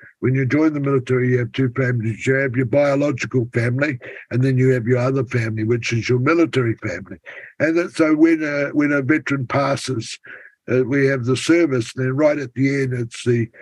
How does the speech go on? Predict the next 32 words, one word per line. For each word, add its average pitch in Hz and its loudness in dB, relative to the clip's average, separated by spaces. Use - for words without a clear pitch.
the 120 2
R 135 0
S 123 -2
A 139 2
type 123 -4
thing 127 -2
where 113 -2
the 113 -2
veterans 127 -2
will 120 0
come 127 -2
up 117 -4
and, 110 -4
and, 117 0
uh, 110 0
sometimes 117 -4
they 104 -2
carry 131 0
him 120 0
out, 120 0
and 135 -2
he 135 0
comes 143 -2
back - -2
to 107 0
us. - -8
You 127 -2
know, 127 0
he, 117 -2
he's 123 -2
sort 131 0
of, 117 -2